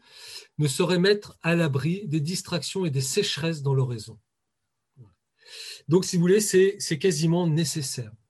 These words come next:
Et on va voir à travers ce chapitre pourquoi c'est nécessaire et puis comment lutter contre cela. C'est une lourde épreuve, hein, c'est, c'est évident, on, on, on en pâtit tous, hein, je pense qu'on a tous l'expérience de,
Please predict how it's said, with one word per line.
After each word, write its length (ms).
Et 240
on 80
va 100
voir 180
à 60
travers 220
ce 120
chapitre 340
pourquoi 400
c'est 180
nécessaire 560
et 60
puis 160
comment 540
lutter 500
contre 360
cela. 300
C'est 140
une 120
lourde 300
épreuve, 480
hein, 180
c'est, 220
c'est 160
évident, 400
on, 280
on, 200
on 100
en 80
pâtit 400
tous, 400
hein, 60
je 60
pense 120
qu'on 140
a 100
tous 300
l'expérience 640
de, 200